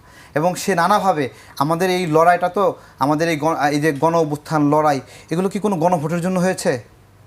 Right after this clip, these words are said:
কোনো গণভোটের জন্য হয়েছে? প্রধানমন্ত্রীর মেয়াদ তিন বছর থাকবে না দুই বছর থাকবে, সেজন্য আমরা এই লড়াই করছি?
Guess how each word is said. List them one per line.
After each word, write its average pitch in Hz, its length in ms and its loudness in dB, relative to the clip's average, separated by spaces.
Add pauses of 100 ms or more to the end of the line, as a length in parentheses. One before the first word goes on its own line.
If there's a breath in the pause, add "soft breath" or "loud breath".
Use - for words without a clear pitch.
(580)
কোনো 196 160 0
গণভোটের 185 440 -2
জন্য 185 180 -2
হয়েছে? 180 380 0 (400 loud breath)
প্রধানমন্ত্রীর 180 680 -2
মেয়াদ 170 340 2 (120)
তিন 202 180 -2
বছর 185 180 -2
থাকবে 180 260 -4
না 180 60 0
দুই 175 160 0
বছর 180 200 -2
থাকবে, 127 320 -6 (260 loud breath)
সেজন্য 208 360 0
আমরা 214 160 0
এই 208 60 4
লড়াই 208 220 0
করছি? 165 360 -4